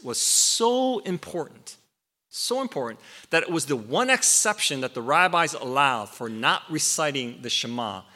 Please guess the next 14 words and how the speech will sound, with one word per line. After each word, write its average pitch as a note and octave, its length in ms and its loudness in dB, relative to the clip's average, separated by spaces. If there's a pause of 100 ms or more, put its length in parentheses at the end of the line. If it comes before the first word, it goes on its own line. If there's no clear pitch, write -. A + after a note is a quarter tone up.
(540)
every G#2 220 -6
day. F2+ 300 -12 (640)
The C3+ 40 -4
Shema, E3 360 4
as D3+ 120 4
you D3+ 60 -2
might D3+ 80 2
remember, C#3+ 300 -2
is B2 80 -4
the A#2+ 80 -4
foundational E3 920 0
truth B2+ 480 -8
upon B2+ 340 -10
which - 220 -10